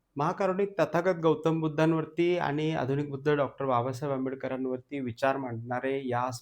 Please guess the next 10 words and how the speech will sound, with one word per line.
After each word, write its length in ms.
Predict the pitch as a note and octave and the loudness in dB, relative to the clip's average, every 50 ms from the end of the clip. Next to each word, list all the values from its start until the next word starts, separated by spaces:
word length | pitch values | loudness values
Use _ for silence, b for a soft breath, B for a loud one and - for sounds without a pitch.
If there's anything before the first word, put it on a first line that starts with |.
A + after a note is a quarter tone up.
| - - | -10 -6
भारतीय 340 | A2+ A#2 A2+ - - D3 D3 | -6 -6 -6 -4 -4 -6 -6
समाज 360 | D3 - B2+ B2+ B2+ A#2+ B2 | -6 -6 -6 -4 -4 -4 -4
व्यवस्थेमध्ये 680 | B2 A#2+ A#2+ A#2+ A#2 - - A#2+ B2 A#2+ A#2 A#2+ A#2+ A#2+ - _ _ _ _ _ | -6 -6 -6 -8 -10 -14 -16 -18 -18 -18 -16 -16 -16 -16 -16 _ _ _ _ _
खूप 240 | - A#3+ A#3 F3 E3 | -2 -2 -2 0 -2
लोक 260 | B2 G#2+ - - F#2 | -2 -2 -4 -6 -10
आहेत. 240 | F2+ F2+ - - - _ _ _ _ _ _ _ _ _ _ _ _ _ _ _ _ _ _ _ _ _ _ _ _ _ _ _ _ _ _ _ _ _ _ _ _ _ _ _ _ _ - | -12 -12 -14 -18 -20 _ _ _ _ _ _ _ _ _ _ _ _ _ _ _ _ _ _ _ _ _ _ _ _ _ _ _ _ _ _ _ _ _ _ _ _ _ _ _ _ _ 4
आणि 380 | C#3+ D#3+ F#3 G3+ G#3+ A3+ A3 - - - _ _ _ _ _ _ _ _ _ _ _ _ - | 4 6 6 6 6 4 2 0 -4 -10 _ _ _ _ _ _ _ _ _ _ _ _ 0
ती 180 | A3+ A#3 A#3 | 2 4 4
आंबेडकरवाद 1000 | - - - D#3+ D#3+ E3 F3+ G3 G#3 - A3 G#3+ G#3 F#3+ F3+ F3 F3+ F#3+ F#3+ F#3+ - - - - _ _ _ _ _ _ _ _ _ _ _ - | 4 4 4 4 4 6 6 4 6 6 6 6 8 8 10 12 12 12 12 10 4 -2 -6 -10 _ _ _ _ _ _ _ _ _ _ _ -6
मानायला 840 | C3+ C3+ C#3 C#3+ D3+ D#3 D#3 D#3 D#3 D#3+ F3+ G3+ G#3+ A3+ A3 A3+ | -4 -2 2 4 6 8 8 8 8 8 10 10 10 10 10 8